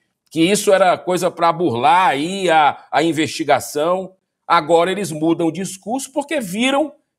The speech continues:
que é inevitável. Dois motivos. Um, a questão das imagens gravíssimas de ontem, que foi, é, como se fo-, tivesse havido uma visita, né, ao, ao Palácio do Planalto.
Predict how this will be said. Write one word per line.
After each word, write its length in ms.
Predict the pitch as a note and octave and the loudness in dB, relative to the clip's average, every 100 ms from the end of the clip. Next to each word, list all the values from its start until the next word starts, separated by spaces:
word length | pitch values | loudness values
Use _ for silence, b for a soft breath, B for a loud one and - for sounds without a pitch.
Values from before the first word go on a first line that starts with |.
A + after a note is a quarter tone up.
| _ | _
que 180 | C4+ A#3+ | 0 2
é 100 | A#3+ | 2
inevitável. 800 | B3 C4+ C4+ D4+ F3 B2 F2+ F#2 | 2 0 0 0 2 2 0 -4
Dois 340 | C3 C4 C4+ A#3 G#3 | 2 2 2 -6 -14
motivos. 720 | G3+ B3 G3 D#3+ F2 - - _ _ _ - | -10 -8 -4 -4 -4 -10 -20 _ _ _ -6
Um, 380 | A#3 D4 D#4+ - | -2 0 -2 -4
a 140 | - G3 | -6 -2
questão 680 | F#3+ - - F3+ G3 A3+ _ _ _ _ | 0 -2 -2 -2 -2 -8 _ _ _ _
das 260 | E3+ E3 F#3 | 0 0 -2
imagens 680 | F#3+ E3 F3+ F3 D#3+ D3 | -2 2 4 2 -2 -8
gravíssimas 960 | A#2 G3+ A#3 E3 F3 A#3 - - D#3+ D3+ | 0 2 2 -2 -2 -2 -2 -4 -4 -4
de 140 | C#3+ E3+ | -4 -2
ontem, 340 | E3 G3+ A#3+ | 0 -2 -6
que 100 | B3+ | -10
foi, 460 | A3+ F3+ G#3+ C4+ - _ _ _ _ - | -4 0 0 0 -8 _ _ _ _ -4
é, 400 | D3+ D#3 D#3 D3+ | 0 2 0 0
como 200 | F3+ F#3+ | -2 -4
se 160 | G3+ | -6
fo-, 180 | - - - C3 A#2 C#3 | -8 -12 -14 -14 -12 -8
tivesse 400 | E3+ E3+ F#3+ F#3 | -2 0 2 0
havido 320 | D3 G3 A3+ | -2 -2 -2
uma 100 | A#3+ | 0
visita, 960 | G3 B3+ C3+ D#3 B3+ - - A#2 F2 - _ _ _ _ _ - | 0 -2 -2 -2 -2 -2 0 0 0 -10 _ _ _ _ _ -8
né, 380 | B2+ E3 A#3 A#3+ | 0 0 0 -2
ao, 680 | D#3+ E3+ F3+ G3+ A3 A3+ C#3 | 2 4 4 2 0 -2 0
ao 180 | E3 F3 | 0 2
Palácio 400 | A3 F#3 G3+ A3+ | 2 2 2 -2
do 60 | |
Planalto. 520 | B3 D#4+ G3 A2+ - | 0 2 4 2 -2